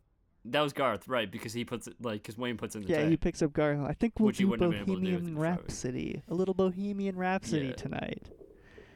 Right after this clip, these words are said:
Speaker 1: Yeah, yeah, yeah, yeah.
Speaker 2: Excellent choice. But,
Speaker 1: Yeah.
Speaker 2: uh, yeah, I don't know what, I was just reading that that was, like, apparently an issue. I guess they ex-, they planned on having Wayne drive, and maybe they even, like, wrote that in, and, like,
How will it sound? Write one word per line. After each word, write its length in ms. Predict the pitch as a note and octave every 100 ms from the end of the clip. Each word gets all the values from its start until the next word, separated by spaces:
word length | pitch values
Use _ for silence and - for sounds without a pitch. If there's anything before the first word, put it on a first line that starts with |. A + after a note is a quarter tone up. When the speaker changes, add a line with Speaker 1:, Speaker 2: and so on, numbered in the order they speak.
| - - - -
Speaker 1:
Yeah, 420 | - B2+ G2 F2 - -
yeah, 200 | - F#2+ G1+
yeah, 80 | G1+
yeah. 100 | G1+ -
Speaker 2:
Excellent 520 | D#3 - - - -
choice. 760 | - - E3 - - - - - - - - - - - - - - - - - - - - - -
But, 80 | G#2
Speaker 1:
Yeah. 100 | -
Speaker 2:
uh, 100 | E3
yeah, 220 | F3 G3 D#3
I 80 |
don't 120 | E3 G3
know 180 | E3+
what, 260 | E3 D#3 D3 -
I 140 | D#3
was 160 | D#3 D#3
just 160 | E3
reading 280 | D3+ D3 C#3+
that 80 | -
that 180 | C#3+ -
was, 140 | D3
like, 200 | C3+ C#3+
apparently 420 | - C#3+ C#3 D#3
an 80 | D#3
issue. 240 | C#3 - D3
I 60 |
guess 180 | C#3+ D3
they 280 | D3+ C#3+ - -
ex-, 180 | -
they 220 | - D3+ D3
planned 400 | - D3+ C#3+ C#3
on 100 | C#3
having 520 | C#3+ C#3 C3+ C3+ C3+ -
Wayne 500 | C3+ C3+ C#3 C#3 C#3
drive, 480 | - C3+ C3 C3+ C#3
and 100 | D3
maybe 240 | D3+ C#3+ D3
they 160 | D3
even, 200 | C#3 D3
like, 100 | C#3+ C3+
wrote 240 | C#3 C#3+
that 200 | - B2+
in, 180 | C3 C3+
and, 120 | C3+
like, 280 | C3 C3+ C3+